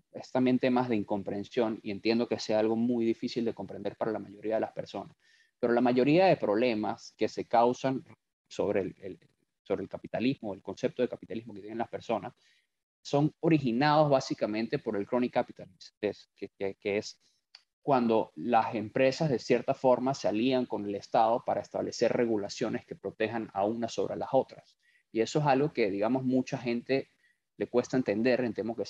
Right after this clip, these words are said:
entiendo que sea un tema difícil de comprender para muchas personas. Pero, eh, <clears throat> te voy a dar un ejemplo de, de, de, de cosas muy particulares que suceden en Venezuela. En Venezuela jamás hubo una economía de mercado, ni capitalismo, ni,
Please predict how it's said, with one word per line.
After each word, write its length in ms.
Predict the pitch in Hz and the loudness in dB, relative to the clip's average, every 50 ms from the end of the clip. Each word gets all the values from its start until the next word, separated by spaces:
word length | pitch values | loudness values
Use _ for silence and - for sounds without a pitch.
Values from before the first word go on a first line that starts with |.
| - - - | -10 -14 -14
entiendo 460 | 107 - - 101 98 - 110 120 120 | -14 -14 -12 -12 -6 -4 -2 0 0
que 80 | 120 - | -2 -2
sea 120 | - 110 | -2 -4
un 60 | 107 | -2
tema 240 | 117 117 127 127 113 | -2 0 0 0 0
difícil 540 | 101 101 101 - - 160 160 - - 147 127 | -2 -4 -8 -2 2 2 2 2 2 -2 -2
de 100 | 110 - | -2 -4
comprender 360 | 92 95 98 101 101 104 101 | -6 -10 -12 -10 -10 -10 -6
para 180 | - 120 107 101 | -6 -6 -6 -6
muchas 260 | 101 107 - - - | -8 -10 -14 -14 -14
personas. 420 | - - - - 95 - - _ _ _ _ _ _ _ _ _ _ _ _ _ _ _ _ | -14 -12 -10 -10 -12 -12 -14 _ _ _ _ _ _ _ _ _ _ _ _ _ _ _ _
Pero, 460 | - 123 113 113 123 127 123 - _ _ _ _ - - _ - | 0 2 2 4 4 2 2 0 _ _ _ _ -20 -20 _ -6
eh, 480 | 131 123 123 117 113 110 110 104 82 - _ _ _ - | -2 0 2 4 4 4 4 2 0 -6 _ _ _ -4
<clears throat> 220 | 160 147 143 - | -2 -2 -2 0
te 80 | - 113 | 2 4
voy 160 | 113 120 123 | 4 6 6
a 40 | 123 | 6
dar 80 | 131 | 4
un 80 | 131 131 | 4 2
ejemplo 480 | 127 139 135 131 127 127 135 135 131 | 2 2 2 2 2 4 4 6 6
de, 140 | 127 104 - - _ - | 6 4 2 -4 _ -14
de, 220 | 104 104 98 - | -12 -10 -10 -8
de, 180 | - 107 101 - _ | -6 -6 -6 -6 _
de 120 | - 107 - | -8 -6 -2
cosas 320 | 117 123 127 - 147 - - - - _ _ - | -2 -2 0 -2 -4 -6 -6 -12 -18 _ _ -4
muy 200 | 139 143 151 147 | 0 2 2 4
particulares 540 | 160 143 - 131 107 107 107 113 135 143 | 2 0 0 -2 -2 0 0 0 0 0
que 80 | - 123 | -6 -8
suceden 360 | - 104 - - 95 110 123 123 | -8 -8 -6 -4 -2 -2 -2 -2
en 80 | 110 | -4
Venezuela. 440 | 101 101 95 - - 156 101 - - - | -6 -8 -8 -4 -2 0 0 0 -2 -6
En 240 | 95 95 - 104 104 | -10 -12 -12 -10 -8
Venezuela 360 | 101 107 - - 120 147 156 | -8 -6 -2 0 2 2 2
jamás 300 | 139 113 117 127 135 139 | 2 2 0 2 2 2
hubo 100 | 143 139 | 2 2
una 180 | 139 139 131 | 0 0 -2
economía 380 | 127 - 107 104 104 117 123 127 | -2 -4 -4 -6 -4 -2 -2 -2
de 60 | 117 | -2
mercado, 400 | 104 104 - - 131 135 127 107 104 | -4 -6 -2 2 4 4 4 2 0
ni 80 | 101 | -4
capitalismo, 600 | - - _ _ - 101 104 123 143 - - 139 | -8 -12 _ _ -20 -12 -8 -8 -8 -8 -6 -4
ni, 220 | 135 120 104 98 | -4 -4 -4 -6